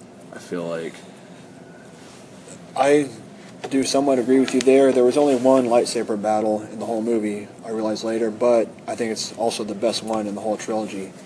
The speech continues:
Speaker 1: Oh.
Speaker 2: One of the coolest things we've seen.
Speaker 1: I can't disagree with you there. That was the coolest.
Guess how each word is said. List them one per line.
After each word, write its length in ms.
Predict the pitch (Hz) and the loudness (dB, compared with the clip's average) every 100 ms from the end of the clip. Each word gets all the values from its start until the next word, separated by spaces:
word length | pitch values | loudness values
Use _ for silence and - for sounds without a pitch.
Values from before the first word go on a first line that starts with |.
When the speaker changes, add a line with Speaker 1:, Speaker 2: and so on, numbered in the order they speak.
| - | -14
Speaker 1:
Oh. 100 | - - - | -14 -14 -12
Speaker 2:
One 140 | 113 | -8
of 80 | 104 | -6
the 40 | |
coolest 280 | - 117 - | -4 -4 -4
things 280 | 110 104 95 | -6 -8 -8
we've 100 | 98 | -10
seen. 320 | - 107 98 98 - - - - - - - - - - - - - - - - - - - - | -8 -8 -10 -12 -18 -20 -20 -20 -20 -20 -20 -20 -20 -20 -20 -20 -20 -20 -20 -20 -20 -20 -18 -16
Speaker 1:
I 40 | |
can't 240 | - 87 90 | -12 -8 -8
disagree 340 | - 95 95 | -8 -6 -6
with 160 | 95 101 | -6 -6
you 80 | |
there. 240 | 98 98 98 - | -4 -4 -6 -6
That 140 | 101 | -4
was 220 | 101 98 | -2 -4
the 180 | 98 101 | -10 -10
coolest. 640 | - 113 104 101 - - | -4 -2 0 -2 -4 -12